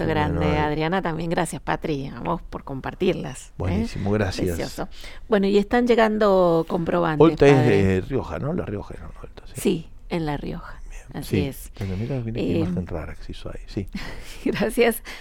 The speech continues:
Speaker 2: a Paula también que ha enviado su comprobante.
Speaker 1: Ujú.
Speaker 2: Eh, muchísimas gracias. Em, también,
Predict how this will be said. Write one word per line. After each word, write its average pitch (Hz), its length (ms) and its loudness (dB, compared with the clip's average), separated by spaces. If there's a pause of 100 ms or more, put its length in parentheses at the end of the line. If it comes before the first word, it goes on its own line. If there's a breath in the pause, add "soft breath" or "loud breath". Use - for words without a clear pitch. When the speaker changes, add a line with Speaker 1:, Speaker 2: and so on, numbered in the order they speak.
(240 loud breath)
Speaker 2:
a 170 200 6
Paula 240 560 6
también 165 400 2
que 165 80 0
ha 160 40 2
enviado 160 360 2
su 160 160 -8
comprobante. 175 1000 0
Speaker 1:
Ujú. 170 80 -10 (260 loud breath)
Speaker 2:
Eh, 165 380 2
muchísimas 165 580 0
gracias. 185 560 2 (340 loud breath)
Em, 156 840 2
también, 254 1000 2